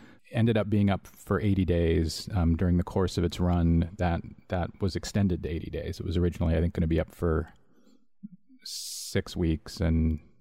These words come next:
I mean, uh, there were, there, there, there, there were difficulties with timing and when the piece opened and all that,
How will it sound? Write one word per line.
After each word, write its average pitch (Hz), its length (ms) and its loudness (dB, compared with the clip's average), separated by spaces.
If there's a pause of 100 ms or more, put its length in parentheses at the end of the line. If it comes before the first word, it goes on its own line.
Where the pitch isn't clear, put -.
(140)
I 98 60 0
mean, 78 240 2
uh, 82 80 2 (600)
there 104 100 2
were, 92 80 2
there, 95 200 2
there, 101 360 2
there, 92 160 2
there 92 160 2
were 85 180 2
difficulties 90 640 0
with 85 160 0
timing 80 460 2
and 80 200 2
when 80 120 4
the 80 100 0
piece 80 220 0
opened 82 260 -2
and 76 100 0
all - 140 -2
that, - 180 -8